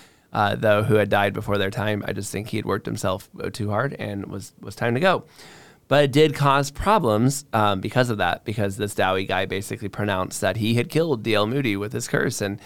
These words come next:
that's what happens when you stand up to him. Now, if you have more interest in the actual death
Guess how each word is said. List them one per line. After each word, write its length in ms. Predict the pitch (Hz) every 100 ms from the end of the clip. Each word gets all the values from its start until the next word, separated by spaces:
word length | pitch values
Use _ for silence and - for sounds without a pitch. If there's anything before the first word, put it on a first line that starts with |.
| - -
that's 260 | 113 107 -
what 80 | 110
happens 460 | 151 156 110 107
when 120 | 104
you 100 | 104
stand 300 | 104 104 98
up 220 | 98 - -
to 160 | 190
him. 220 | 127 98 - - - -
Now, 280 | 135 120 - _ _ _ _ _ _ -
if 80 | 123
you 60 |
have 100 | 131
more 260 | 120 123 139
interest 480 | 127 120 135 127 -
in 120 | 120
the 100 | 110
actual 380 | 120 - 123 107
death 360 | 104 104 139